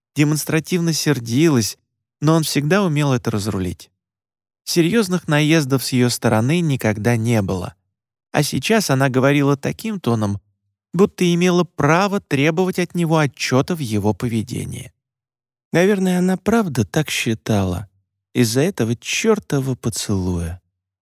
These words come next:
Но он-то здесь при чём? Впрочем, ввязываться в спор с пятнадцатилетней девочкой Роман считал делом бессмысленным, поэтому как можно спокойнее произнёс: «Я просто был занят. Прости».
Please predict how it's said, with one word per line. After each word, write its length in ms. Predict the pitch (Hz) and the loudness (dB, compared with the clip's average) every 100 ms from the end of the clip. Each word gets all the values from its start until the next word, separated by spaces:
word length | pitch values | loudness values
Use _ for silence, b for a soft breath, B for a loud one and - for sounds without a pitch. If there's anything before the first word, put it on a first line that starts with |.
| _ _ - | _ _ -2
Но 240 | 165 190 | 4 4
он-то 260 | 175 131 120 | 4 0 -4
здесь 380 | 104 107 123 - | -4 -2 -2 -2
при 160 | 104 | -8
чём? 460 | 98 - 117 101 - _ _ _ _ _ _ _ _ | -8 -4 -2 -2 -6 _ _ _ _ _ _ _ _
Впрочем, 460 | - - - 131 117 | -6 -4 -2 0 0
ввязываться 680 | 120 120 131 117 117 - | 0 0 2 2 2 -2
в 60 | 110 | -4
спор 420 | - - - 175 | -4 -2 2 2
с 60 | - | 0
пятнадцатилетней 960 | - 110 113 110 - 120 139 131 113 113 | -4 -4 -4 -6 -4 0 0 0 -2 -2
девочкой 500 | 135 180 143 - 113 | 0 0 -2 -2 0
Роман 260 | 117 190 | 0 -2
считал 480 | 151 - 135 143 143 | -4 -6 -4 0 0
делом 460 | 117 120 127 113 110 | 0 -2 0 0 0
бессмысленным, 920 | 110 101 - 151 208 - 98 95 - - _ _ _ _ _ - | -2 -2 -6 -6 -6 -6 -6 -6 -12 -16 _ _ _ _ _ -4
поэтому 360 | 277 - 127 | -4 0 -4
как 220 | 127 127 | -2 -6
можно 320 | 151 196 160 151 | -2 -2 0 -4
спокойнее 800 | - 104 98 147 185 160 147 | -4 -6 -6 -2 0 0 -2
произнёс: 880 | 123 117 110 101 95 95 87 85 - _ _ _ _ _ _ _ | -4 -4 -2 -2 -4 -6 -6 -8 -14 _ _ _ _ _ _ _
«Я 200 | - 113 | 0 0
просто 380 | 107 135 147 - | 2 -2 -2 -2
был 160 | 98 98 | -2 -2
занят. 480 | 87 87 80 - - _ _ _ _ _ _ | 0 -4 -6 -12 -20 _ _ _ _ _ _
Прости». 480 | 104 101 - - | -6 -6 -10 -16